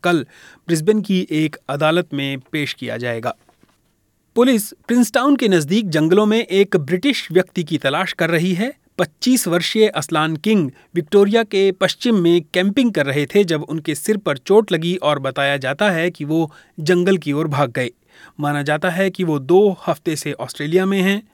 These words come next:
विक्टोरिया पुलिस घोड़ों, मोटरबाइक और स्वयं सेवकों की मदद से खोज अभियान चलाए हुए है। अमेरिका के उपराष्ट्रपति माइक पेंस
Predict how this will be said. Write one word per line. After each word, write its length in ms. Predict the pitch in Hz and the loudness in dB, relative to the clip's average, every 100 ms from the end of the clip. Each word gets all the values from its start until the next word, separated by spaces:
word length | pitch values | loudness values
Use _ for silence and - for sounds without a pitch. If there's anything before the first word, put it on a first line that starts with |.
| _ - - | _ -20 -6
विक्टोरिया 420 | 208 - 220 226 202 | -6 2 4 4 2
पुलिस 360 | 226 226 - | 2 2 -2
घोड़ों, 540 | - 147 165 185 208 247 - | -8 0 4 4 4 -2 0
मोटरबाइक 600 | 175 160 156 170 208 214 165 | 2 2 0 2 2 0 0
और 260 | 160 156 | 2 2
स्वयं 460 | 151 - 208 226 220 | -2 -4 -2 0 -2
सेवकों 520 | 214 170 165 160 202 | -2 -2 -2 -2 -2
की 160 | 175 147 | 0 -2
मदद 340 | 147 190 185 | 2 2 0
से 300 | - 147 143 - _ _ | -2 -4 -4 -8 _ _
खोज 300 | - 196 196 | 2 4 4
अभियान 520 | - 147 165 165 143 | 2 0 2 2 0
चलाए 320 | 147 156 147 123 | -2 -2 0 -2
हुए 220 | 131 123 | -4 -6
है। 160 | 127 - _ _ _ _ _ _ _ _ - _ | -6 -10 _ _ _ _ _ _ _ _ -20 _
अमेरिका 400 | 156 202 226 226 | -2 0 2 0
के 240 | 214 208 214 | 2 2 2
उपराष्ट्रपति 720 | 247 196 165 - 160 160 196 180 | 0 0 -2 -2 -8 -8 -4 -2
माइक 280 | 147 156 151 | 0 -2 -2
पेंस 360 | 196 180 151 | 0 2 0